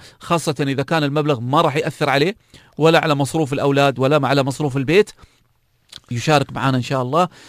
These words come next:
آه، أبو عبد الله مستمرين معاك ومستمرين مع المستمعين الكرام.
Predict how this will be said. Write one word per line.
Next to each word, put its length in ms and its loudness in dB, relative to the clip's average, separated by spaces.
آه، 720 4
أبو 160 0
عبد 180 0
الله 120 4
مستمرين 460 -2
معاك 360 0
ومستمرين 500 -4
مع 300 2
المستمعين 1400 0
الكرام. 500 0